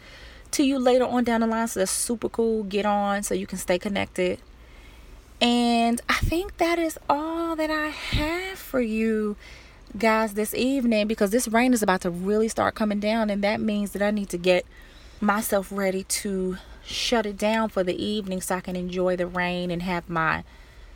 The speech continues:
meditation time. And that's another thing before I let y'all go. Make sure you're doing that,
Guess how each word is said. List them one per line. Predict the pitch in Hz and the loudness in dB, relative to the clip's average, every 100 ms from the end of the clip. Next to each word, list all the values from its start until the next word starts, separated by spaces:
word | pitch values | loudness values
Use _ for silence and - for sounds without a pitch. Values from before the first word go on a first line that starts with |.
| - - - | -20 -12 -2
meditation | 196 196 190 - 190 190 180 180 | 2 2 0 2 0 2 -2 -2
time. | 170 156 143 160 170 - - - - | 0 0 -2 -8 -10 -16 -20 -20 -4
And | 220 | 2
that's | 208 226 | 2 2
another | 196 190 | 0 -2
thing | 190 | -4
before | 180 - 180 | -4 2 2
I | |
let | 180 185 | 2 0
y'all | 180 180 | 0 2
go. | 196 202 | 2 2
Make | 202 254 - | 2 0 0
sure | - 381 | 0 2
you're | 330 254 | 2 2
doing | 202 220 220 196 | 0 0 0 2
that, | 180 160 - | 2 2 0